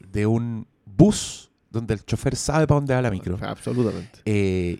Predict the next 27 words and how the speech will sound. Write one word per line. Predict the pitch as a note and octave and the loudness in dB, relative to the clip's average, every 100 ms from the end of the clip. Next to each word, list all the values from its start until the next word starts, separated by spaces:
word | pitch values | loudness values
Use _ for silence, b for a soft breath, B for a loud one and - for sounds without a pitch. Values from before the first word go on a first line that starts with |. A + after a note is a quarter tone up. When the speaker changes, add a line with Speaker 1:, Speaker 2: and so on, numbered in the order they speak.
| - | -8
Speaker 1:
y | G#2+ G#2+ G#2+ | -4 -2 0
este | A#2+ - | 0 0
weón | C3 C3+ | 2 2
yo | C3+ B2 | 0 -2
creo | C3+ | -2
que | C3 B2+ | -2 0
debe | C3 C#3 | 0 0
ser, | C3 - C3+ - | -2 -4 -4 -4
este | - A#2+ | -8 -6
weón, | G2+ G2+ | -4 -4
este | G#2+ - | -4 -8
equipo, | - C3+ F#2 A2 D3 - | -4 0 0 -2 -6 -10
eh, | F#2+ E2+ E2 - _ | -8 -6 -8 -14 _
yo, | G2+ - | -8 -2
yo | G#2+ | 2
me | A#2 | 4
di | B2 | 6
cuenta | B2+ C3 | 4 4
en | B2 | 0
el | A#2 | 0
podcast | A#2 - A#2 - | -2 0 -4 -4
de, | A2 G2+ F#2 F2+ - - | -2 0 0 -4 -10 -14
de | - G2+ | -2 2
la | |
temporada | F2+ F2 G2+ | 2 2 2
anterior | G#2 G2+ G#2 | 2 0 -2
que | - G2+ | -2 -6